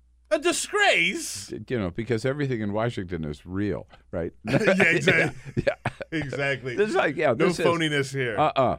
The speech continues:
Speaker 2: Fake baseball. <laughs> Donald Trump will say. Anyhow, so good to have you with us today. We're looking at you on Free Speech T V. We're joining you on YouTube, youtube dot com slash The Bill Press Show. And, of course,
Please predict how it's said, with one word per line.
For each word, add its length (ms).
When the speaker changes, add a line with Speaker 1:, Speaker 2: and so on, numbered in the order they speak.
Speaker 2:
Fake 260
baseball. 600
<laughs> 1400
Donald 440
Trump 260
will 140
say. 300
Anyhow, 500
so 260
good 180
to 60
have 140
you 100
with 160
us 100
today. 300
We're 160
looking 320
at 180
you 160
on 200
Free 260
Speech 400
T 140
V. 340
We're 360
joining 500
you 200
on 180
YouTube, 420
youtube 300
dot 200
com 340
slash 520
The 100
Bill 220
Press 280
Show. 280
And, 80
of 100
course, 360